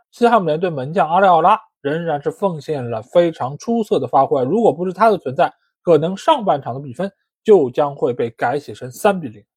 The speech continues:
那我们再来看一下西汉姆联队这边啊，照理来说这场比赛安东尼奥先发出战对于球队帮助应该非常大，但是反倒是他的出战造成这场比赛西汉姆联队的打法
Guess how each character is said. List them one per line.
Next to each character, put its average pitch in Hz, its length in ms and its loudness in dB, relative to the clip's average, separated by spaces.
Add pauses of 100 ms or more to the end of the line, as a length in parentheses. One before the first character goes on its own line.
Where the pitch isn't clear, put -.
(280)
那 233 220 6
我 202 60 2
们 202 100 -6
再 254 80 2
来 240 100 4
看 233 200 2
一 214 40 -2
下 202 80 -2
西 220 140 -2
汉 254 140 2
姆 156 60 -10
联 127 100 -10
队 185 100 -4
这 151 160 -4
边 123 180 -6
啊， 120 140 -12
照 311 220 4
理 135 100 -4
来 117 160 -6
说 165 140 -4
这 196 120 -12
场 175 160 -4
比 127 120 -16
赛 151 120 -8
安 196 160 -2
东 208 240 -2
尼 160 80 -4
奥 147 120 0
先 220 280 -2
发 220 160 4
出 220 140 -4
战 190 180 -2
对 165 160 -2
于 165 60 -2
球 - 180 -8
队 151 140 0
帮 202 300 -2
助 170 100 -6
应 160 80 -8
该 175 100 0
非 196 120 -2
常 208 160 -4
大， - 180 -2 (380)
但 269 180 4
是 214 180 -4 (120)
反 139 340 2
倒 277 220 4
是 151 160 -10
他 226 340 2
的 143 100 -10
出 - 160 -16
战 131 200 -6 (280)
造 294 240 6
成 147 200 -4
这 196 80 -10
场 180 180 -10
比 135 80 -18
赛 135 80 -12
西 - 160 -6
汉 240 160 0
姆 139 60 -10
联 120 120 -8
队 185 140 0
的 175 100 0
打 160 300 -2
法 131 180 -4